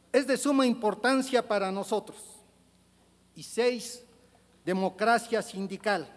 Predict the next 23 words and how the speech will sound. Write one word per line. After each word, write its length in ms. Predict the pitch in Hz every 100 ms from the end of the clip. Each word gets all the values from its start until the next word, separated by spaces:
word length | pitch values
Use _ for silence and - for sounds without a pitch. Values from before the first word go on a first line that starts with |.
| - - _ _ _ _ -
renovación 800 | 190 202 202 196 - 247 262 233 - - -
de 140 | 202
mandato 960 | 214 208 208 254 254 240 220 175 - -
y 100 | 208
prohibición 760 | - 208 202 202 - 254 247 208 - - -
de 120 | 190
condonación 640 | 208 202 202 202 190 240 240
de 60 | 208
impuestos 800 | 190 226 254 247 233 220 - - - -
son 360 | - - 302 285
temas 540 | 285 277 262 254 - - - _
que 100 | -
estarán 440 | 220 220 220 269 254
en 140 | 226
la 100 | 202
mesa 800 | 208 262 262 247 226 - - - -
de 100 | 254
este 280 | - 247 233
segundo 560 | 202 190 254 240 226
periodo 380 | 196 185 233 226
ordinario 560 | 202 190 202 226 220 208
de 120 | 202
sesiones. 560 | 208 - 214 160 139